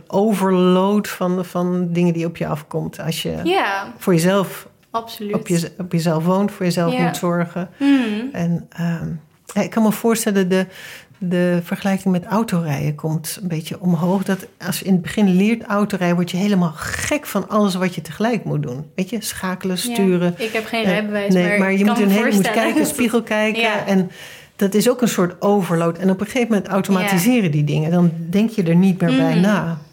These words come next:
Speaker 1: Maar dat
Speaker 2: Ja.
Speaker 1: is in het begin natuurlijk niet zo.
Speaker 2: Nee, klopt. Dan moet je echt over alles nadenken en
Speaker 1: Alles uitvinden.
Speaker 2: alles uitvinden.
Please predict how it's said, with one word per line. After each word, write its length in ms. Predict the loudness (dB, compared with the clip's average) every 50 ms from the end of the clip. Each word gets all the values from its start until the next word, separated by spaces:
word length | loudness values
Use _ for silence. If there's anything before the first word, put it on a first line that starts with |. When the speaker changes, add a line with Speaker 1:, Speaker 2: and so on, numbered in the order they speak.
| _
Speaker 1:
Maar 140 | _ -4 -2
dat 160 | -2 -2 -2
Speaker 2:
Ja. 60 | -2
Speaker 1:
is 100 | -2 0
in 60 | 2 0
het 100 | 2 0
begin 320 | 0 -2 -2 -2 0 0
natuurlijk 360 | 0 0 -2 -4 -8 -4 -2
niet 200 | 0 0 0 -2
zo. 260 | -6 -10 -10 -12 -14 -16 -18 _ _ _ _
Speaker 2:
Nee, 300 | -2 -2 0 0 -2 -4
klopt. 400 | -4 -4 -4 -4 -6 -8 -16 -8
Dan 140 | -6 -2 0
moet 180 | 0 0 -2 -4
je 60 | -8
echt 240 | -10 -10 -8 -6 -4
over 220 | -4 -2 -2 -2
alles 240 | -2 -2 -2 -2 -2
nadenken 720 | -2 0 0 0 -2 -2 -4 -4 -6 -6 -8 -8 -8 -8 -8
en 320 | -8 -8 -8 -8 -10 -10 -12 -16 -20 -10 -4
Speaker 1:
Alles 220 | -2 0 0 0 0
uitvinden. 580 | 0 0 0 -2 -2 0 2 4 4 4 2
Speaker 2:
alles 180 | 2 0 0 -2
uitvinden. 760 | -2 -2 -2 -2 -2 -2 -2 -2 0 0 0 -2 -2 -4 -6